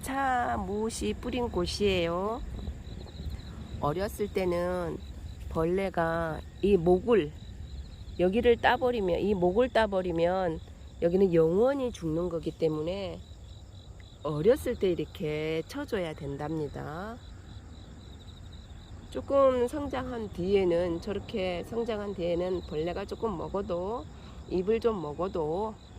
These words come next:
충분히 청벌레 같은 것들이 잎을 먹어도 살아날 수가 있으니까 또 한랭사를 어린 것들을 옮겨 주었고요. 이것이 오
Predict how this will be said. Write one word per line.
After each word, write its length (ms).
충분히 760
청벌레 460
같은 280
것들이 600
잎을 180
먹어도 680
살아날 420
수가 260
있으니까 920
또 100
한랭사를 920
어린 340
것들을 560
옮겨 260
주었고요. 880
이것이 1000
오 240